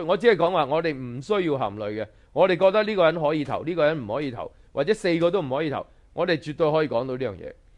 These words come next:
所以頭先我講嗰樣嘢呢，係其實我嘅主觀意願呢，但係我覺得唔係話因為我哋義害澤其興，我係呢個人好適合做，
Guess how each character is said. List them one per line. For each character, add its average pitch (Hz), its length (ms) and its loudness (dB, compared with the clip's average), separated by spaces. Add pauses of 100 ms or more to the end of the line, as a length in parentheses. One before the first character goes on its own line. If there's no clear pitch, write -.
(100)
所 254 180 6
以 226 40 2
頭 151 140 2
先 208 160 -6
我 180 120 4
講 165 200 2
嗰 185 140 2
樣 139 160 0
嘢 120 180 -2
呢， 151 180 -2
係 113 180 -6
其 110 140 -10
實 107 160 -6 (140)
我 147 280 0
嘅 - 60 -6
主 131 160 -8
觀 151 180 -6
意 123 140 -8
願 110 120 -10
呢， 135 140 -8
但 117 140 -4
係 110 140 -8 (300)
我 143 160 0
覺 170 100 2
得 196 120 0
唔 135 200 -8
係 127 260 -2
話 120 140 0
因 180 240 -6
為 120 240 -2 (240)
我 135 140 -2
哋 143 40 -4
義 131 340 -8
害 117 220 -2
澤 104 260 -6
其 117 80 -10
興， 110 340 -8
我 143 180 0
係 135 160 -2
呢 180 60 -8
個 170 120 0
人 107 160 -2
好 110 120 -6
適 170 180 -10
合 107 160 -8
做， 90 240 -10